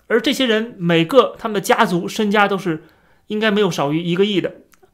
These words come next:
全部都是权贵阶层啊，都是特权阶层，他们在宣誓啊，为党来献身啊，随时为党和人民啊献出自己的生命，就感觉非常的可笑啊。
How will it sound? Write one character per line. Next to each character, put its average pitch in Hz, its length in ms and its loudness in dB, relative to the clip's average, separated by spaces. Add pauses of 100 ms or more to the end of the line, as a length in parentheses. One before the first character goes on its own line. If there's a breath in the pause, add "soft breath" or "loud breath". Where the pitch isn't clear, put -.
(200 soft breath)
全 196 200 0
部 247 80 0
都 214 100 2
是 170 300 -4
权 175 320 0
贵 196 180 -4
阶 180 160 0
层 165 360 -8 (160)
啊， 160 200 -18
都 202 120 0
是 185 100 -4
特 196 340 -2
权 160 240 -2
阶 185 160 -2
层， 160 280 -8 (360 soft breath)
他 233 160 2
们 220 120 -2
在 185 380 0
宣 220 300 0
誓 - 340 -8
啊， 156 160 -16 (240 soft breath)
为 196 220 2
党 - 420 -10
来 151 140 -8
献 196 200 -2
身 214 300 0 (400 loud breath)
啊， 156 260 -8
随 196 220 2
时 208 220 2
为 208 120 4
党 147 240 -2
和 185 100 0
人 196 140 2
民 196 320 2
啊 170 120 -16
献 185 240 -4
出 196 100 -4
自 196 100 -6
己 175 60 -4
的 160 80 -4
生 220 160 -2
命， 226 160 -2 (800)
就 190 100 -4
感 170 200 2
觉 175 120 2
非 214 160 -4
常 170 200 0
的 165 160 0
可 156 240 -4
笑 - 280 -2 (360 soft breath)
啊。 - 100 -18